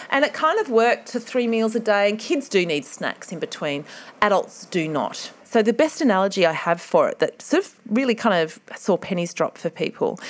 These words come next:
is that when you're snacking and you're eating sugary and foods and refined carbohydrates, it's like putting Kero or kindling on your fire, and it'll burn,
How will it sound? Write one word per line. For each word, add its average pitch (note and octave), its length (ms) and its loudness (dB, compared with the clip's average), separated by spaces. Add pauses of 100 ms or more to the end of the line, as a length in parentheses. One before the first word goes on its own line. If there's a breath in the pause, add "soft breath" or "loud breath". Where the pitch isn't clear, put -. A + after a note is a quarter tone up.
(240 loud breath)
is A3 180 0
that G3+ 280 2
when B3+ 200 2
you're F4+ 80 0
snacking G#3 760 -4 (600 loud breath)
and F3+ 220 0
you're F3 100 2
eating D#3+ 160 -2
sugary D#3 520 -2
and C#3+ 180 -4 (100)
foods D3+ 380 -2
and C#3+ 180 -8
refined D#3 380 -4
carbohydrates, - 680 -2
it's - 60 -8
like A#3 180 0
putting D#3+ 360 -4 (100)
Kero C#3+ 460 0
or B2+ 320 0
kindling F3+ 680 -4
on F3+ 120 -4
your F3 80 -6
fire, G#3 380 -2 (400 loud breath)
and G#3 100 -4
it'll A#3 120 0
burn, A3+ 600 0